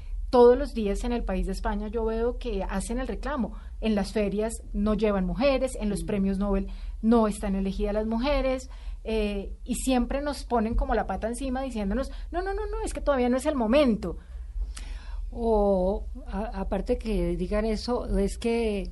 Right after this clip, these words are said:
Speaker 3: también hay una clasificación terrible, ¿no? Y es que escrito por mujer, entonces es literatura femenina. ¿Qué quiere decir eso? La,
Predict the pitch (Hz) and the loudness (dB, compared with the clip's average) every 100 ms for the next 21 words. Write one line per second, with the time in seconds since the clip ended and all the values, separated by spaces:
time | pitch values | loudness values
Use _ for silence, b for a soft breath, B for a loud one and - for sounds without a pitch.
0 | - - 190 185 202 226 233 220 226 196 | -8 -2 0 0 2 2 2 0 0 0
1 | 202 190 196 - 180 - 196 190 - 220 | 0 2 2 4 0 0 0 0 0 0
2 | 220 226 196 175 175 214 220 202 - 220 | 2 2 2 0 0 2 2 2 0 -2
3 | B B - 196 233 214 254 233 185 180 | B B -4 -2 6 10 12 10 4 2
4 | 294 285 - 208 202 202 214 202 202 180 | 2 0 4 12 12 12 4 0 -2 -2
5 | 170 180 185 185 170 160 156 147 - B | -4 -6 -4 -4 -2 -2 -4 -8 -12 B
6 | B - 202 196 180 175 175 - 165 165 | B -6 -2 -2 -2 -4 -4 -4 -6 -4
7 | 165 165 | -4 -4